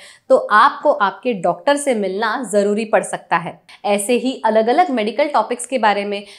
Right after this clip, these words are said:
विमेन हेल्थ से रिलेटेड टॉपिक्स के बारे में अगर आपको ज़्यादा जानकारी चाहिए हो,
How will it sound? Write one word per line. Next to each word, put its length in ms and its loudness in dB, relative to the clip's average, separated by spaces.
विमेन 440 6
हेल्थ 420 4
से 100 -2
रिलेटेड 480 -4
टॉपिक्स 320 -4
के 120 -4
बारे 200 2
में 200 -6
अगर 280 0
आपको 280 0
ज़्यादा 340 0
जानकारी 440 -2
चाहिए 380 -8
हो, 220 -8